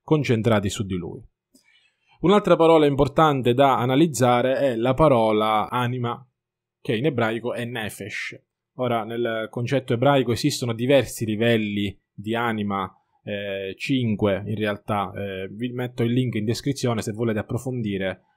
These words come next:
appunto questi cinque livelli dell'anima. È un video che ho realizzato qualche tempo fa.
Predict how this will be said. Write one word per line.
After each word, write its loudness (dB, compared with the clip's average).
appunto -6
questi -6
cinque -4
livelli -4
dell'anima. -10
È -12
un -10
video -6
che -6
ho -2
realizzato -4
qualche -10
tempo -10
fa. -14